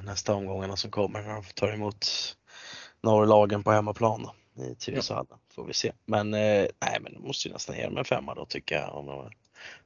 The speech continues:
Speaker 1: ja, trots att era förväntningar lite med tippningen och så vidare och så där, och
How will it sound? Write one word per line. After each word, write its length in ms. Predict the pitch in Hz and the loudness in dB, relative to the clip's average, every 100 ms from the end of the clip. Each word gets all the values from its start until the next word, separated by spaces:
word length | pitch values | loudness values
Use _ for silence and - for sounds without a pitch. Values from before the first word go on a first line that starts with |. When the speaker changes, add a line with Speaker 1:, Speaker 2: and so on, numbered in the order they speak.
| _ | _
Speaker 1:
ja, 340 | 104 107 110 107 131 _ _ _ _ _ _ _ | -10 -8 -8 -10 -20 _ _ _ _ _ _ _
trots 240 | - 107 - | 0 0 -2
att 220 | 104 - | -4 -2
era 260 | 104 104 107 | 2 2 2
förväntningar 500 | 123 107 92 110 104 | 2 2 2 -2 0
lite 240 | 101 - | -2 -4
med 100 | 104 | -4
tippningen 380 | 104 - 101 101 | -4 -6 -6 -4
och 60 | |
så 120 | 98 104 | -2 -2
vidare 180 | 95 | -4
och 60 | 98 | -6
så 100 | - | -6
där, 160 | - | -8
och 80 | - | -10